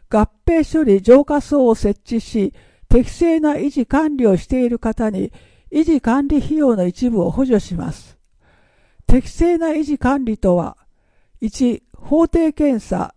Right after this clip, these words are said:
年一回、二、保守点検年三、四回、清掃年一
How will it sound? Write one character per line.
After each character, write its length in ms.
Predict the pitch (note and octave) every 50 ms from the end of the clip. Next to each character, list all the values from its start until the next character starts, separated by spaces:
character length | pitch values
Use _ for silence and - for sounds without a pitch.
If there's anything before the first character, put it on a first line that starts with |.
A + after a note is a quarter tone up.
| _ -
年 260 | A#3+ C#4+ C#4 A#3+ F#3+
一 80 | E3 - _ _
回、 360 | _ - G3 F3 - - - _ _ _ _ _ _ _ _ - -
二、 240 | G#3+ A#3 A3+ G#3+ -
保 320 | _ - - - - - A#3+
守 200 | A#3 - E4+ D4+
点 300 | - E4 E4 D#4 C4+ -
検 340 | - G3+ F#3+ F3+ G3 - _ _ _ -
年 320 | B3 C#4 C4+ G#3+ G#3 -
三、 360 | _ - - G#3+ A#3 A#3+ A#3+ A#3+
四 260 | A#3+ A#3 A3 A3 G#3
回、 380 | _ - F#3+ F#3 F3+ - - - - _ _ _ _ _ _ _ _ -
清 300 | - - - C#4 D4 D4
掃 640 | D4 - - - C#4 B3+ A#3 G#3+ - - - - G#3
年 320 | A3 C#4+ C#4+ C4+ B3 F3+
一 100 | F#3+ F#3+